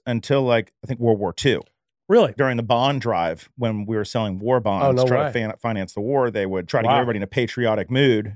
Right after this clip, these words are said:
Speaker 3: Yeah.
Speaker 1: and they would have an announcement to sell war bonds at each baseball or whatever
Speaker 3: That's tight.
Speaker 1: game was going in, and they'd sing the national anthem.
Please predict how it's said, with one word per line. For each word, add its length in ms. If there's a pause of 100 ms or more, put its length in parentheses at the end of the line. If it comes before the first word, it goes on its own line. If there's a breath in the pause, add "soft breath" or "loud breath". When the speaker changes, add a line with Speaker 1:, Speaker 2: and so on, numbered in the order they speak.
(120)
Speaker 3:
Yeah. 200
Speaker 1:
and 220
they 100
would 100
have 120
an 40
announcement 520
to 100
sell 460 (260)
war 260
bonds 380
at 100
each 260 (220)
baseball 640
or 80
whatever 280
Speaker 3:
That's 120
tight. 220
Speaker 1:
game 140
was 160
going 220
in, 120
and 100
they'd 140
sing 180
the 60
national 340
anthem. 280